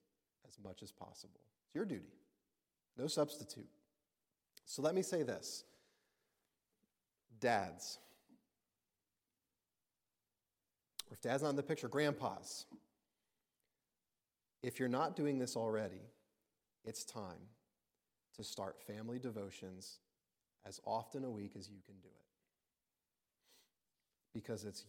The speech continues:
your duty, men, to open up the Word of God for your families. God holds you accountable for that. You ought to count this as one of your most sacred duties, and as you do it,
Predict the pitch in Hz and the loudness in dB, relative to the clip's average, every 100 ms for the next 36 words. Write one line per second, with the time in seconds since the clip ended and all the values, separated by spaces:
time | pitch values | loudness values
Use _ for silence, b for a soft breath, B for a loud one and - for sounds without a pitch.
0 | 107 113 120 135 113 98 95 98 - _ | -10 -2 0 0 -2 -4 -8 -14 -20 _
1 | 107 101 92 113 _ _ _ _ _ _ | -12 -10 -10 -12 _ _ _ _ _ _
2 | _ _ _ - - - 113 131 131 127 | _ _ _ -12 -12 -6 -6 0 0 2
3 | 135 123 127 131 107 98 95 - 92 95 | 0 2 0 0 -2 -2 -4 -8 -10 -8
4 | - 90 90 92 - - _ _ _ _ | -10 -10 -12 -16 -20 -20 _ _ _ _
5 | _ _ _ _ _ _ _ _ _ _ | _ _ _ _ _ _ _ _ _ _
6 | _ _ _ _ _ - 123 104 110 - | _ _ _ _ _ 0 4 4 2 0
7 | 127 - - 95 95 - 95 95 90 - | -4 -4 -10 -14 -16 -12 -6 -6 -6 -14
8 | _ _ b b b b _ _ _ _ | _ _ b b b b _ _ _ _
9 | _ - 127 156 160 127 120 139 135 123 | _ -14 0 4 6 6 4 2 2 2
10 | 127 117 127 131 113 120 113 104 - - | 0 0 2 2 2 0 2 0 -2 -2
11 | 104 120 175 160 165 175 202 214 - 123 | 0 0 0 0 0 0 0 -2 -2 -2
12 | 117 110 113 135 202 110 101 | -2 -2 -2 4 4 4 -2